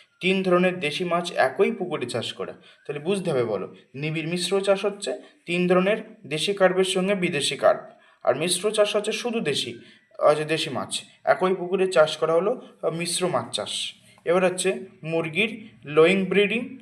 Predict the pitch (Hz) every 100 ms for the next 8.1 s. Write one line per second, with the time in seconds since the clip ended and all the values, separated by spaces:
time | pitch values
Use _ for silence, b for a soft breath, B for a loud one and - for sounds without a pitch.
0 | - 160 175 170 165 180 202 196 - 160
1 | 175 180 208 208 180 170 180 196 170 -
2 | 147 - 117 113 - - 180 175 175 170
3 | 175 175 170 165 156 156 160 - - -
4 | B B B B - 165 175 151 156 160
5 | - - - - - - - 160 165 160
6 | - - - - - - - 151 175 196
7 | 180 190 202 202 190 185 170 160 135 117